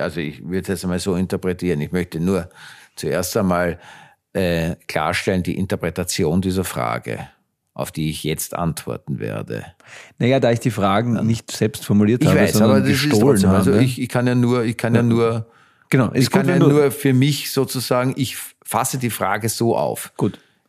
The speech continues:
Speaker 1: Ich würde die Frage so auffassen, kann sein, dass es nicht so gedacht ist, aber so würde ich sie auffassen, dass es alles, was ich gehört habe, aufgeschnappt habe, gelesen habe oder gelernt habe oder erlebt habe,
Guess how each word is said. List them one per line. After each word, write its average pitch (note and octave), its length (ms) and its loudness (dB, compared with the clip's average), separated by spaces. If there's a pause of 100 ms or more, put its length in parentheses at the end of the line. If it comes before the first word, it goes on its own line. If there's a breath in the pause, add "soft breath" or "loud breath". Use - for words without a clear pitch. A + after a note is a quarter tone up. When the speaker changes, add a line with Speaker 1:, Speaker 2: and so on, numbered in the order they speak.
(300)
Speaker 1:
Ich A#2 120 -4
würde A#2+ 200 2
die G#2 80 -4
Frage G#2+ 320 0
so A#2+ 220 0
auffassen, C#3 640 -2
kann A2+ 200 -2
sein, A2+ 180 0
dass G2 120 -2
es - 280 -8
nicht B2 240 0
so A2 100 -2
gedacht F#2+ 420 -4
ist, D3+ 140 -2
aber G#2 160 -2
so A2 220 -2
würde G#2 140 0
ich G2+ 100 -4
sie F#2 140 -2
auffassen, A#2+ 720 -4 (800 soft breath)
dass A2+ 220 -10
es - 260 -16 (460)
alles, A#2+ 300 0
was A2 260 -2
ich - 400 -2 (680)
gehört A#2 420 0
habe, B2 360 -2
aufgeschnappt A2 720 -4
habe, F#2+ 240 -2
gelesen F#2+ 580 -2
habe F#2+ 400 -2
oder D#2+ 160 -4
gelernt D#2+ 540 -4
habe G2 240 -2
oder F2+ 180 -4
erlebt D2 480 -6
habe, - 320 -12